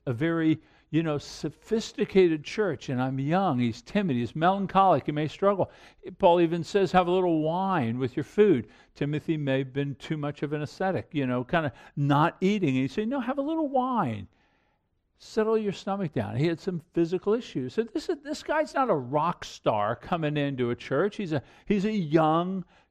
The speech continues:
timid, perhaps somewhat physically challenged man who's going to lead a church. God uses ordinary people to do things that they can't do without his grace.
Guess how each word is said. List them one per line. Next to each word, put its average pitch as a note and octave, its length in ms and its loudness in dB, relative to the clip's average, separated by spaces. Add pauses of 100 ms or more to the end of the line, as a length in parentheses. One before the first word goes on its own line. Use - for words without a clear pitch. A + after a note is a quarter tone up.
(180)
timid, D#3+ 720 0 (440)
perhaps D#3+ 640 0 (240)
somewhat D#3 760 -2 (200)
physically F#3+ 480 0
challenged D3 880 -4
man A#2+ 480 -2 (320)
who's D#3+ 240 0
going D3 340 0
to F3 120 -4
lead C3+ 240 -2
a C3+ 60 -6
church. - 600 -8 (480)
God G#3 520 0
uses C3 1040 -6 (480)
ordinary G3 640 0
people A2 640 -10 (300)
to F#3 120 -2
do C#3 440 -4 (100)
things A2+ 680 -10 (260)
that C#3+ 220 -4
they C#3+ 120 -2
can't C3 460 -6
do A2 420 -6
without C3 360 -2
his D#3+ 120 -10
grace. - 440 -12